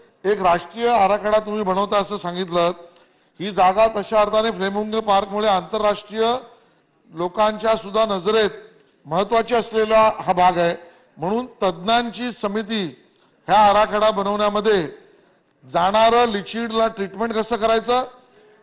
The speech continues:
रसायनयुक्त एमआयडीसीच्या पाण्याला मॉनिटर कसं करायचं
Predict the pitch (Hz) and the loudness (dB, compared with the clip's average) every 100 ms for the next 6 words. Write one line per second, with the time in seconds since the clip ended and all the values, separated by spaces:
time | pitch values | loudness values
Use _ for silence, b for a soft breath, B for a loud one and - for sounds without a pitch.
0 | - 170 - 226 233 226 214 247 226 208 | -2 -2 2 4 4 2 -4 -2 0 2
1 | 214 214 202 208 226 220 190 202 220 226 | 0 -2 -6 -2 -2 0 0 0 4 6
2 | 233 202 190 208 226 214 202 208 208 208 | 4 2 -2 -2 -2 -2 -4 0 0 0
3 | 202 185 | -4 -4